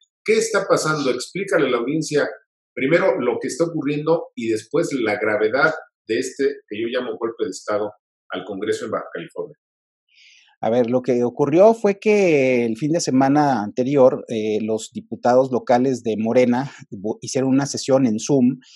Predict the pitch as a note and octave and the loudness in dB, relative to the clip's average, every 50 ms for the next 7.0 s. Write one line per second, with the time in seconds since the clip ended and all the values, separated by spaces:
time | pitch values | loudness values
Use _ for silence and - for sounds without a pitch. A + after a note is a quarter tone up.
0 | - - - - - _ - B2 A#2 A#2 A#2 - B2+ B2 C3 C3 C#3+ D#3 D#3+ D3+ | -20 -20 -20 -20 -16 _ -2 0 0 0 0 0 0 2 2 4 4 2 2 2
1 | C3 A#2+ - C3+ A2+ - - A#2+ A#2+ B2+ C3 C3+ - - - A2 A2 A2+ A2+ G#2+ | 0 0 0 -2 -4 0 0 2 6 6 6 4 4 0 -2 -2 0 2 2 2
2 | G#2 G2+ G#2 G#2 G2 F2+ - - _ _ - G2+ G#2 G2+ G2+ G2 - - B2 B2+ | 2 2 0 -2 -4 -6 -12 -16 _ _ -10 -8 -6 -6 -6 -6 -4 -4 -4 0
3 | - C#3+ C3+ B2 B2 A#2+ A2+ - A#2+ B2 B2+ B2+ C#3 - - C#3+ C3 C3+ C#3+ C3+ | 2 2 2 2 0 -4 -2 0 2 2 2 2 0 2 4 2 4 4 2 2
4 | A#2 A#2 G#2 G2+ G2+ - G#2+ G#2+ A2+ B2 - - - C3 C3 C3 - D3+ D3 C3+ | 2 -2 -2 -2 -2 -2 -2 -2 -2 -4 -6 -2 -2 -2 -2 0 -2 -4 0 0
5 | D#3 E3+ - - - - G#2+ A2 A2 G#2+ G#2+ A2 A2 A2 C#3 C#3 D3+ D3+ C3+ A#2 | -2 -2 -4 -12 -14 -10 -6 -6 -4 -4 -4 -6 -2 2 4 4 4 4 2 0
6 | G#2+ G#2 A#2+ A2+ G#2 G#2 G2+ - - - _ C3+ B2+ B2 - C3 B2 C3 D3 | 0 -2 -6 -6 -6 -6 -8 -8 -12 -4 _ -2 -2 -2 -4 -2 -2 -2 -4